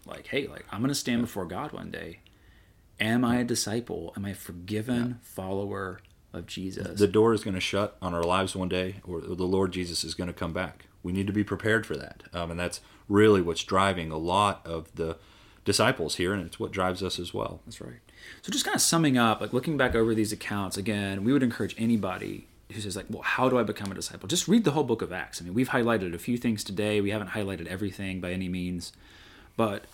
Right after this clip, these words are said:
Speaker 1: um, what we see the disciples doing is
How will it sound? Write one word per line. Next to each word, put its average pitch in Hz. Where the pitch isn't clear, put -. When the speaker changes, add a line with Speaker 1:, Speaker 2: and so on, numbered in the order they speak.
Speaker 1:
um, 95
what 123
we 143
see 143
the 131
disciples 117
doing 87
is 95